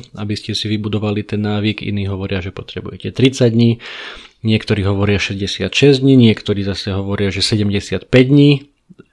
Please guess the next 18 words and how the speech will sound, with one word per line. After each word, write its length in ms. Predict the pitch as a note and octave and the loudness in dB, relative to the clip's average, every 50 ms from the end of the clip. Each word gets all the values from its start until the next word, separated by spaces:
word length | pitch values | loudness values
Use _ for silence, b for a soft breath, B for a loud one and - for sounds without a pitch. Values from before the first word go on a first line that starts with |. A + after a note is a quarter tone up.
| _ - | _ -18
Možno, 400 | - - G#2 G#2 G2 G2+ G#2 G2 | -14 -10 -8 -6 -4 -4 -4 -4
že 160 | F2+ G2+ G2 | -4 -4 -4
aj 40 | G2 F#2+ | -6 -6
v 160 | - - - | -8 -12 -14
súvislosti 720 | - - - - A2 G#2 G#2 - - G#2 G2+ - - - G#2+ | -14 -14 -14 -10 -8 -6 -6 -6 -6 -6 -6 -6 -6 -8 -10
s 80 | - | -8
tým 160 | - - G2+ | -8 -8 -8
programom, 480 | G2 - G#2+ G2 G2 G#2 G#2 G2+ G2+ G2 | -4 -4 -4 -2 -2 0 0 0 -2 -4
ktorý 160 | - G#2 G2+ | -6 -8 -6
som 240 | G2 - - G2+ G2+ | -6 -4 -4 -4 -4
robil 240 | G#2 G2 G2+ G#2 G2+ | -4 -2 -2 -2 -2
aj 100 | G2 G2+ G2+ | -2 -4 -4
ja, 80 | G#2 G2 | -4 -6
seventy-five 880 | - - - A2 G2+ G2+ F#2+ F#2+ - - G2+ - - G2+ G2 G2 F#2+ | -8 -8 -6 -4 -2 -2 -2 -4 -4 -6 -8 -6 -4 -4 -4 -4 -2
Hard, 240 | F#2 G#2 G#2 G2 - | -4 -4 -4 -6 -8
sedemdesiatpäť 800 | - A2+ G2 G2+ G2+ G2 - - F#2+ G2+ - - G2+ G2 - F#2+ | -10 -8 -6 -4 -6 -6 -6 -8 -10 -10 -8 -10 -10 -8 -8 -10
ťažkých 400 | F#2 - - - G2 F#2+ _ - | -10 -10 -12 -16 -18 -14 _ -6
dní. 240 | G#2 G2+ G2+ - | -6 -6 -6 -8